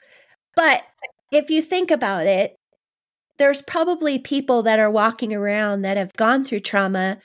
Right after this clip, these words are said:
that don't even realize they've gone through trauma. So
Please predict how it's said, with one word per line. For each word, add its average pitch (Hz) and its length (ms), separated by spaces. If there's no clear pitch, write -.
that 214 140
don't 240 220
even 220 240
realize 214 520
they've 175 200
gone 170 240
through 165 200
trauma. 78 440
So 202 680